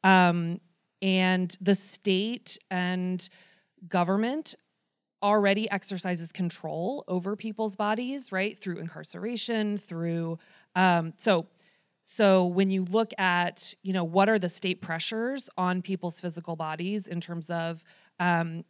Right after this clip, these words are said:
trans bodies, women's bodies, queer bodies, right? Like, these are forces that are working on all of us. Um, so you can look at something like, you know, the, um, uninformed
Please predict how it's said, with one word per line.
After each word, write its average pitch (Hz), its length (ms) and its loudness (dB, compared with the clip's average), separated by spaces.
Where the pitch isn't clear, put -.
trans 190 360 -4
bodies, 180 500 0
women's 170 380 -4
bodies, 170 360 -4
queer 170 280 -4
bodies, 165 600 -10
right? 175 300 -4
Like, 175 240 -8
these 202 180 -4
are 185 140 -2
forces 170 400 -6
that 170 120 -4
are 170 80 -2
working 170 280 -8
on 160 140 -8
all 156 200 -10
of 170 80 -8
us. 262 200 -4
Um, 180 540 4
so 175 480 4
you 190 100 0
can 185 180 4
look 185 160 2
at 175 100 -4
something 170 380 0
like, 170 380 0
you 190 120 2
know, 170 420 2
the, 175 540 2
um, 170 560 0
uninformed 175 1200 4